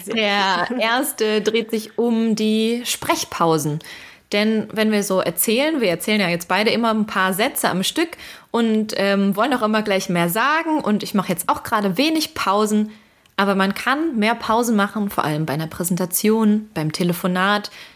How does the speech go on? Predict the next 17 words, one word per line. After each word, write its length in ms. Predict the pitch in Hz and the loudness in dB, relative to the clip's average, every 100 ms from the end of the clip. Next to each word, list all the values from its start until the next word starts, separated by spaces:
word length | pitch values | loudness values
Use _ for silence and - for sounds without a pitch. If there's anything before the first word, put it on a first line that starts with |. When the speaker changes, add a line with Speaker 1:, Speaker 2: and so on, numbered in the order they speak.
| _ | _
Speaker 2:
wenn 120 | 190 | 0
man 140 | 190 185 | 2 2
neue 260 | 175 170 | 2 2
Themen 300 | 175 269 262 | 2 0 2
erklärt, 480 | - 214 - 190 190 | 0 -2 0 0 0
vom 160 | - 214 | -2 -2
Projekt 440 | 220 202 190 - | 0 2 0 -2
spricht, 580 | - - 170 180 175 - - - | -8 -4 -2 0 -2 -12 -18 -6
vielleicht 340 | 185 175 175 | 0 0 0
auch 60 | 180 | -2
im 80 | 175 | -4
Verkaufsgespräch, 1300 | - - 180 - 302 330 - 262 - - 208 220 - | -2 -4 -2 0 0 0 0 0 0 0 2 2 0
um 180 | 220 214 | 0 0
souverän 640 | 208 190 180 175 185 175 | 0 0 0 2 2 0
zu 240 | - 185 | -2 -2
wirken, 360 | 165 180 175 175 | 0 0 0 -2
um 300 | - 180 175 | 0 0 -2